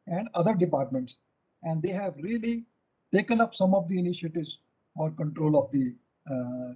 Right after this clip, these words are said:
you know, the pandemic. And, uh, this is how the, you know, the arrangement has become much more,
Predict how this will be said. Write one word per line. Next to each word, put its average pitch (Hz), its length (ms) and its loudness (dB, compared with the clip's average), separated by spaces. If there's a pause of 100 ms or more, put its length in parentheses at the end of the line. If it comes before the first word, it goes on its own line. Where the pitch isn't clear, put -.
(100)
you 127 80 -8
know, 139 100 -8
the 135 120 -10
pandemic. 123 460 -4 (800)
And, 156 500 2
uh, 143 380 2
this 170 160 -4
is 254 140 -2
how 220 160 0
the, 220 120 -4
you 196 220 -8 (180)
know, 233 220 -6 (640)
the 175 160 2
arrangement 175 420 8
has 139 240 4
become 135 320 -8
much 165 260 -4
more, 151 340 -2